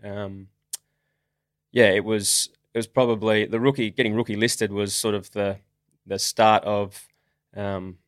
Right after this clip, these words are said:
well, actually, it's probably the continuation of a resilience built journey <laughs> through injury, I suppose. Um, but yeah, it was, uh, I was very excited. I was an Eagles supporter my whole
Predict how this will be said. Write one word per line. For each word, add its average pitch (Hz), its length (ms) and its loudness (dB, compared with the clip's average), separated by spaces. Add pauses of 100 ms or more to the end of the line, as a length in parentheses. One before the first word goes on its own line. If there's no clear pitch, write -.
(580)
well, 110 360 4
actually, 104 240 -10
it's 92 60 -16
probably 101 160 -6
the 101 60 -8
continuation 101 680 -4
of 95 100 -8
a 92 80 -12
resilience 98 680 -10 (420)
built - 280 -6
journey 104 320 -10 (340)
<laughs> - 360 -20
through 104 180 -2
injury, 107 380 -4 (120)
I 101 40 -18
suppose. 98 540 -6 (160)
Um, 95 480 -10 (720)
but 104 180 2
yeah, 110 120 4
it 98 120 4
was, 101 240 -2
uh, 101 400 2
I - 40 -20
was 101 100 -16
very 107 160 -2
excited. 110 480 2
I 110 40 2
was 101 100 -4
an 90 80 -6
Eagles 104 240 -4
supporter 107 560 -2
my 101 120 -14
whole 98 300 -6